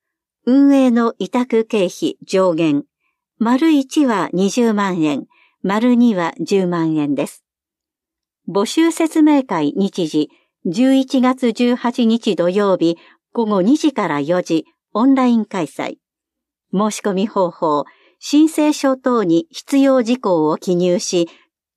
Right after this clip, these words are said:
問い合わせ先へ郵送か持参してください。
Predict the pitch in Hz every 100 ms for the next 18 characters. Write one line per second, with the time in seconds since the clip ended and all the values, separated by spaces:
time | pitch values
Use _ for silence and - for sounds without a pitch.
0 | - 254 262 254 254 262 240 240 233 233
1 | 226 214 - 185 277 - 277 269 254 233
2 | 165 175 - 202 208 - 170 156 160 -
3 | 143